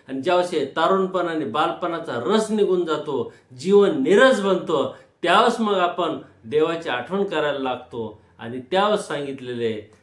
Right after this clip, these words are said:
"नाही नाही रक्षते डुकरुई करणे," त्यावेळेस केल्यानं उपयोग होणार नाही. म्हणून तुम्हाला आतापासूनच याची तयारी ही माणसाची झाली पाहिजे. <clears throat> पहा,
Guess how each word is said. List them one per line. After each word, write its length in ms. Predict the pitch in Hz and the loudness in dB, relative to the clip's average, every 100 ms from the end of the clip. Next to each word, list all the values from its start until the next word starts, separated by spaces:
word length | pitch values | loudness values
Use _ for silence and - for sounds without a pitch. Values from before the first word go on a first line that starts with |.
| _ | _
"नाही 400 | 113 135 165 180 | -8 -4 -2 -2
नाही 380 | 175 160 147 139 | -2 -4 -4 -6
रक्षते 580 | 139 139 - 131 120 113 | -8 -10 -12 -12 -8 -10
डुकरुई 580 | 107 113 - 123 120 | -10 -14 -10 -8 -6
करणे," 380 | 107 107 92 87 90 _ _ _ - | -8 -12 -14 -16 -18 _ _ _ -4
त्यावेळेस 600 | 170 196 202 202 190 - | 2 4 4 2 0 -4
केल्यानं 400 | 156 143 139 147 | -4 -4 -4 -6
उपयोग 420 | 135 120 123 120 104 | -8 -8 -10 -12 -14
होणार 400 | 107 107 107 101 | -12 -12 -12 -14
नाही. 540 | 107 113 170 151 - _ _ _ | -14 -8 -6 -6 -10 _ _ _
म्हणून 380 | 120 151 214 269 | -6 0 0 0
तुम्हाला 580 | - - - 113 127 131 90 | -6 -16 -14 -10 -8 -10 -12
आतापासूनच 960 | 104 - 151 147 135 135 196 254 - | -16 -8 -6 -4 -6 -2 0 0 0
याची 280 | 143 120 127 - | -6 -8 -10 -8
तयारी 600 | 117 143 156 233 269 - _ _ | -6 -2 0 0 -4 -12 _ _
ही 80 | 123 | -10
माणसाची 580 | 107 113 113 131 123 120 | -8 -8 -8 -12 -14 -16
झाली 340 | 85 135 175 | -12 -6 -4
पाहिजे. 640 | 147 120 107 98 - _ - _ _ _ | -2 -4 -4 -8 -16 _ -20 _ _ _
<clears throat> 400 | 311 302 - - - - _ _ _ _ _ _ _ _ _ _ _ _ _ _ _ _ _ _ _ _ _ _ _ _ _ _ _ _ - | 4 4 4 -2 -14 -20 _ _ _ _ _ _ _ _ _ _ _ _ _ _ _ _ _ _ _ _ _ _ _ _ _ _ _ _ -8
पहा, 320 | 127 156 - | -4 -2 -4